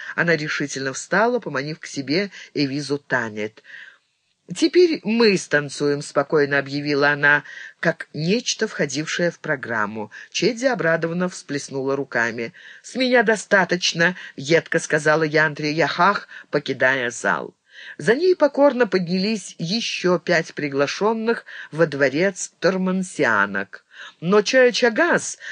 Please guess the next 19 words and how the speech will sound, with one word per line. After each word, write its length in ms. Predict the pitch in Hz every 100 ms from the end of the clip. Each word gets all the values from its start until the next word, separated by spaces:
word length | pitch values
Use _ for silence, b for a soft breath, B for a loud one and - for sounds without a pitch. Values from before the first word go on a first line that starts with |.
| B
лишь 300 | 285 349 -
удобнее 480 | 320 240 185 170 165
устроился 640 | 156 - 160 151 147 151
в 60 | 143
кресле, 580 | 208 294 320 247 247 - B B
и 120 | - 220
мужчины 680 | 196 185 - - 165 151 151
сочли 480 | 147 139 - 139
долгом 600 | 131 143 151 151 147 147 -
остаться. 920 | 147 - - 107 92 - - - 82 B B -
Впрочем, 440 | - 294 - 180
земляне, 720 | 147 170 180 220 185 147 131 B B
смотревшие 840 | - 151 156 147 151 143 - 151
из 120 | 147 127
звездолёта, 760 | 147 156 127 147 269 - 214
увидели, 540 | 190 208 294 196 170
что 240 | 156 - 139
женщины 560 | 170 320 302 - 156
Торманса 760 | 143 139 143 131 127 - 143